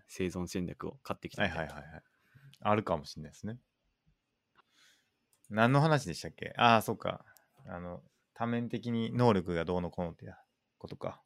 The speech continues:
Speaker 1: はい。
Speaker 2: うん。まあ、だから能力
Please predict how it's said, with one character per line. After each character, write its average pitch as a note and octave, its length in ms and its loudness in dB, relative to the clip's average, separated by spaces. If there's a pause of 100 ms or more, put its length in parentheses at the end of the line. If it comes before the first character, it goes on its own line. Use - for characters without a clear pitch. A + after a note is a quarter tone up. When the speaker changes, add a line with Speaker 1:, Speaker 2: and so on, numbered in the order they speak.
(440)
Speaker 1:
は E2+ 160 -8
い。 - 80 -10 (920)
Speaker 2:
う A#2 80 -12
ん。 - 300 -14 (2250)
ま B2 180 8
あ、 A#2+ 40 10
だ A#2+ 120 10
か A2 100 6
ら F#2 100 4
能 A2 240 4
力 G2 600 6